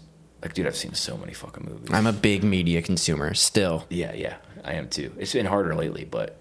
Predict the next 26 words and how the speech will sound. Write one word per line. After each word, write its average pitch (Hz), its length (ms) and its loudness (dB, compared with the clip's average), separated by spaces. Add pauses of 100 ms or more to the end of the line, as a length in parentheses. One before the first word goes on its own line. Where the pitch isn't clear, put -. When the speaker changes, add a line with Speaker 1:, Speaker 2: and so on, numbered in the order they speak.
(600)
Speaker 1:
yeah, 113 160 2
and 98 180 2
I 117 60 4
think 165 160 2
a 82 40 2
lot 90 200 4
of - 40 -8
people 80 220 -6
do 113 160 0
that - 180 0
too. 98 240 0
They, 64 140 -6
they - 240 -10
get 73 140 0
off, 73 220 0
they 78 120 -2
go 82 160 -2
to 82 80 2
a 78 60 0
job 73 320 0
they 71 80 -4
don't 73 240 -4
really 76 180 -4
like 65 220 -4
that 62 180 -4
much, - 360 -4